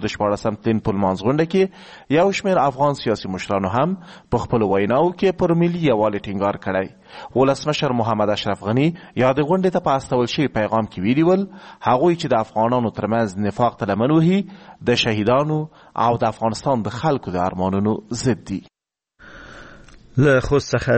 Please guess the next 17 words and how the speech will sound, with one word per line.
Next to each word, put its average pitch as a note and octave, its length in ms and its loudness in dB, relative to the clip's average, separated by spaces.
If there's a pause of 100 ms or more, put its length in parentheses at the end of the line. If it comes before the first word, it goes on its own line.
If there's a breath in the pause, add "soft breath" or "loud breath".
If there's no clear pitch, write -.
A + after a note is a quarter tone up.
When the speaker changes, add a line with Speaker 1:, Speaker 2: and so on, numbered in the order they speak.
(120)
Speaker 2:
د A#2 520 4
نجیب G2+ 240 -4
الله B2+ 200 4
علي C#3+ 120 0
خیل B2 440 2 (140)
راپور A2 400 2
و. A#2 100 4 (300)
اوس D3+ 260 2
به E3 80 2
هم E3+ 440 4 (120)
سالم C#3+ 340 2
محمد D3 380 0
صالح C#3+ 320 4
درته D#3 180 2
ووایي D3 260 4
چې C#3+ 280 0 (460 loud breath)
نړیوالو D#3+ 360 4